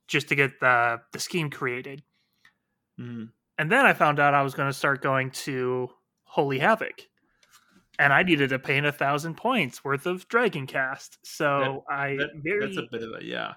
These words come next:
Speaker 2: <laughs> That's
Speaker 1: Yeah.
Speaker 2: a transition.
Speaker 1: Very. And I, I had mentioned it before, like, I need motivation to paint. So I painted more models in that two-week period than I had, like,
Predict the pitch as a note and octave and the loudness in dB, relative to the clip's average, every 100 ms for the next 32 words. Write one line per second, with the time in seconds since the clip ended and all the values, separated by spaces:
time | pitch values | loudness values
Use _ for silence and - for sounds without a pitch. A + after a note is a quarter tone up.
0 | _ - F3+ _ - D3 E3 D#3 C#3 B2 | _ -16 -16 _ -20 -10 -2 0 2 0
1 | A#2+ - A2 _ _ _ _ _ _ _ | -4 -10 -16 _ _ _ _ _ _ _
2 | _ _ - D3+ E3 D3 C3 - D#3+ D#3 | _ _ -2 2 2 2 -2 -6 0 2
3 | D#3 D#3+ D#3 D#3 _ _ _ _ _ _ | 4 2 0 -4 _ _ _ _ _ _
4 | _ - D3+ D#3 E3 D#3+ D3 C3 - D3+ | _ -4 -2 0 -2 -4 -6 -6 0 2
5 | C#3 C3 B2+ - _ _ _ - D#3 D#3 | 2 0 -4 -12 _ _ _ 0 0 0
6 | D3 D3 C#3+ B2+ C3 C3+ D3 B2+ - C3+ | -2 4 4 4 0 -2 -6 -8 -4 -2
7 | E3 - - C#3+ B2+ B2 A#2+ _ _ _ | -2 -8 -8 -4 -2 -4 -10 _ _ _
8 | _ _ _ - C#3 E3 D#3 D3+ C#3+ C3+ | _ _ _ 0 0 2 2 2 0 -2
9 | C#3+ D#3 D3+ C3+ C3+ C3+ C3 B2+ - - | 0 -2 -2 0 0 -2 -4 -8 -14 -12
10 | - C#3+ C#3 C3 - D#3 C#3 C3 - - | -4 0 2 0 0 -4 -2 -4 -6 -4
11 | C#3+ C3 C3 B2+ B2+ A#2+ A#2 C3 A#2+ A#2+ | 0 2 0 -2 -6 -8 -8 -6 -4 -6
12 | A#2+ C3+ B2 A#2 A#2 | -8 -10 -10 -10 -14